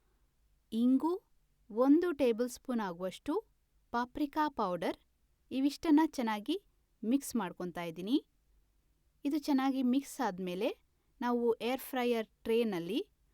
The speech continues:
ಸೋಕ್ ಮಾಡಿರುವ ಚನಾನ ಹಾಕಿ, ಮಿಕ್ಸ್ ಮಾಡಿಟ್ಕೊಂಡಿರುವ ಮಸಾಲಾ ಪೌಡರನ್ನ ಹಾಕಿ, ಒಂದು ನಿಂಬೆಹಣ್ಣಿನ ಜ್ಯೂಸನ್ನ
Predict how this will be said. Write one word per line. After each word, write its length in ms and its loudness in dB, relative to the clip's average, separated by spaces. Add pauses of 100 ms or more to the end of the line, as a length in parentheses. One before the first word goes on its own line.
(120)
ಸೋಕ್ 400 2
ಮಾಡಿರುವ 440 2
ಚನಾನ 480 -6
ಹಾಕಿ, 400 -4 (540)
ಮಿಕ್ಸ್ 340 2
ಮಾಡಿಟ್ಕೊಂಡಿರುವ 800 -2
ಮಸಾಲಾ 460 -4
ಪೌಡರನ್ನ 580 -6
ಹಾಕಿ, 440 -6 (440)
ಒಂದು 400 2
ನಿಂಬೆಹಣ್ಣಿನ 600 4 (220)
ಜ್ಯೂಸನ್ನ 580 -2